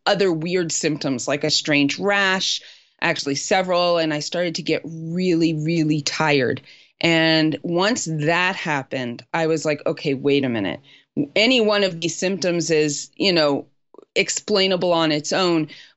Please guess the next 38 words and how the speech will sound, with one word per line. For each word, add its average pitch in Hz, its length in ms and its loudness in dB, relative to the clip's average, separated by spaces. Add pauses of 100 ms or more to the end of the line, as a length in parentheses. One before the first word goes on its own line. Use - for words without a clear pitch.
but 185 160 2
when 196 140 2
I 175 80 2
put 233 240 0
all 208 180 2
it, - 140 -4 (200)
all, 196 300 0
all 208 160 2
of 208 100 -2
it - 80 -6
together, 175 400 -2
there's 165 200 -2
gotta 185 240 -2
be 170 100 -6
something 165 420 -4
else 160 220 -2
going 151 400 0
on 143 180 0
here. - 320 -10 (380)
And 170 180 4
that's 175 180 2
when 190 140 2
I 170 60 2
went 165 180 0
to - 80 -8
my 160 120 2
doctor, 156 600 0
and 151 440 0
she 151 240 0
said, 151 360 0
"You 156 80 2
know, 147 140 2
definitely 175 480 0
sounds 160 320 -2
rheumatological. 175 840 0
Let's 151 260 0
do 151 140 -2
some 143 340 0